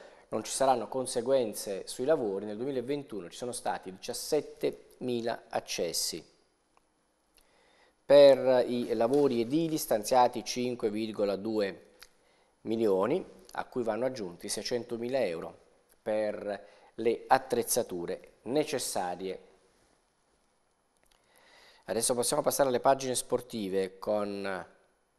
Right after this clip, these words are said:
il Messaggero. Andiamo subito a leggere l'apertura dello sport, ci avviciniamo alla gara amichevole dell'Udinese che si disputerà venerdì contro il Lecce,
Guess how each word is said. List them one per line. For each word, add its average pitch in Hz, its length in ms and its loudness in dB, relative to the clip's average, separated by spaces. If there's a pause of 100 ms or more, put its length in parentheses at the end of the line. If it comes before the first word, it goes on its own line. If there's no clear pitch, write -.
(540)
il 101 120 -8
Messaggero. 127 720 -2 (1400)
Andiamo 98 280 -8
subito 104 340 -10
a 95 40 -4
leggere 107 300 -4
l'apertura 98 540 -6
dello 87 160 -6
sport, - 380 4
ci 104 60 -4
avviciniamo 101 460 -4
alla 78 120 -8
gara 117 180 2
amichevole 101 640 -2
dell'Udinese 92 560 -6
che 92 120 -10
si - 200 -8
disputerà 98 720 -6 (240)
venerdì 101 520 -8
contro 110 380 -8
il 98 140 -8
Lecce, - 560 -4